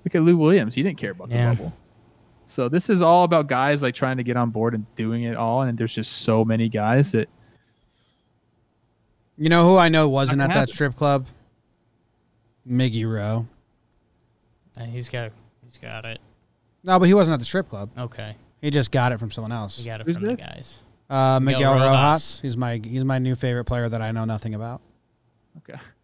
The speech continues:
Speaker 3: Every time I see his highlights, I just, like, I think I like this guy.
Speaker 2: Looks good. Team leader.
Speaker 3: So, yeah. But, I mean, he was like, "Don't go to the strip club, guys." I had a thought that, like, there was probably one dude in the clubhouse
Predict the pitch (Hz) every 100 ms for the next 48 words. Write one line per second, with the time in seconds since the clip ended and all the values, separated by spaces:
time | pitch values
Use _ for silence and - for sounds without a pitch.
0 | _ _ - 160 240 247 262 247 208 -
1 | 196 160 113 170 180 104 - 107 113 -
2 | 113 101 131 135 233 104 123 156 82 -
3 | 127 - - 151 165 - _ _ _ -
4 | 156 139 170 127 - - _ _ _ -
5 | 135 123 - 156 151 139 101 101 151 156
6 | 160 170 160 147 160 139 135 120 156 143
7 | 139 120 - 151 131 - 98 104 101 -
8 | _ _ _ - - 220 262 302 247 -
9 | 214 208 185 160 160 151 151 180 135 160
10 | 175 240 190 151 175 156 175 196 139 123
11 | - 170 151 131 117 -